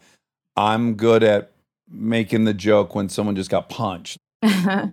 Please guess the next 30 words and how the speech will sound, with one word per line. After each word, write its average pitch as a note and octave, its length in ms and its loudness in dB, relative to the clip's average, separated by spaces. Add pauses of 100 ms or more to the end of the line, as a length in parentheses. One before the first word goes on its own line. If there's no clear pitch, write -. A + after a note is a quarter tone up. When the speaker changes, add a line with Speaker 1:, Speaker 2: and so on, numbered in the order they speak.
(100)
Speaker 1:
So - 180 2
part F3 400 0
of F#3 80 -2
me F3 80 0
is C3+ 100 0
like, A#2+ 220 2
"Oh, D3 140 6
I C#3+ 100 4
gotta D3+ 180 0
go C3 280 2
into B2 260 -2
that A#2 260 0
mode." G2+ 440 0
But A2+ 120 0
it's A#2 180 -4
interesting C3 420 -2
'cause G2+ 100 -6
it's A#2 100 -2
just B2+ 160 -4
me. G#2+ 440 2
Who A#2 160 2
am A#2+ 100 4
I A2 240 0
breaking A2 480 0
the F#2+ 80 -2
tension A2+ 440 -4
for? F#2+ 200 -4
Myself? G#2 480 0
That's A2 220 0
interesting. G2 600 -2